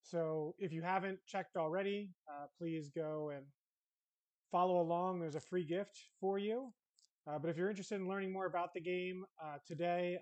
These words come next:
I was gonna focus on some of the stuff we've been working and testing on with the designer, Todd, and myself when it comes to the co-op mode of the game,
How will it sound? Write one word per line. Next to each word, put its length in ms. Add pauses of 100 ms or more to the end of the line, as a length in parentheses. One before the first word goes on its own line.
I 60
was 100
gonna 160
focus 340
on 160
some 200
of 40
the 80
stuff 460
we've 180
been 140
working 320
and 100
testing 440
on 400 (1500)
with 220
the 80
designer, 600 (220)
Todd, 220
and 100
myself 560 (240)
when 160
it 100
comes 340 (100)
to 360
the 240
co-op 340
mode 220
of 80
the 80
game, 380